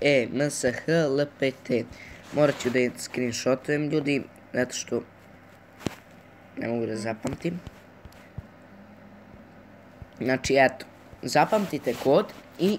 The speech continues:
šta radite? Sad ću da vam preporučim. Uđite na drugi telefon, ja u kući imam tri telefona,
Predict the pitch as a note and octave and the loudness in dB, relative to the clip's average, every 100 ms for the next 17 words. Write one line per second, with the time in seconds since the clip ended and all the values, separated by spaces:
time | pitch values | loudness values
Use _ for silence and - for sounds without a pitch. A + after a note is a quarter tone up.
0 | - - G3+ F#3+ E3+ C#3 - G#2+ - - | -2 -2 4 6 6 4 -2 -6 -6 -8
1 | - - - - D3 C#3+ C#3 C3 C3 - | -10 -14 -10 -2 -2 0 -2 -2 -4 0
2 | C3 B2+ - D#3 F#3 - - - - - | 0 0 0 0 0 -4 -20 -20 -20 -20
3 | - - - - - - - - - - | -20 -20 -20 -20 -20 -20 -20 -20 -20 -20
4 | - - - - - - - - - - | -20 -20 -20 -20 -20 -20 -20 -20 -20 -20
5 | - - - - - - - - - - | -20 -20 -20 -20 -20 -20 -20 -20 -20 -20
6 | - - - - - - - G3 G#3+ F#3+ | -20 -20 -20 -20 -20 -18 0 2 4 4
7 | F#3 D#3 B2+ - D3 D3+ C#3 F3+ D#3+ D#3+ | 4 4 4 2 -2 -2 0 0 0 0
8 | C#3 C3+ C#3 F3+ G3+ - - - D#3+ D#3+ | 4 6 4 2 0 -2 -10 0 4 4
9 | D#3+ F3 - E3 D#3 C#3 - F3 E3+ F#3+ | 2 -4 -2 0 0 -2 0 -2 2 2
10 | F#3+ - G3 G3+ G3 | 2 4 4 6 4